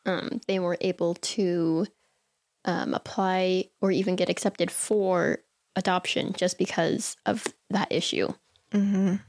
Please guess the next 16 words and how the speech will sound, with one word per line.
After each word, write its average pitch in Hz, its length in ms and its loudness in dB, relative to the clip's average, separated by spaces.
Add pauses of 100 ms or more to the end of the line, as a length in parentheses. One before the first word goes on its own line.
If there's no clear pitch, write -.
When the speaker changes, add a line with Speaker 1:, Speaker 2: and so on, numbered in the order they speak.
(120)
Speaker 1:
I 208 100 2
think 196 320 0
that 170 420 2 (960)
because 208 600 2
they 185 160 4
were 160 140 4
minors, 180 720 2 (600)
obviously 190 400 2
it's, 190 240 -4 (300)
it's, - 460 -6 (1200)
everyone's 208 360 2
gonna 180 160 4
look 175 120 0
at - 80 0
it - 80 -4
differently. 180 560 0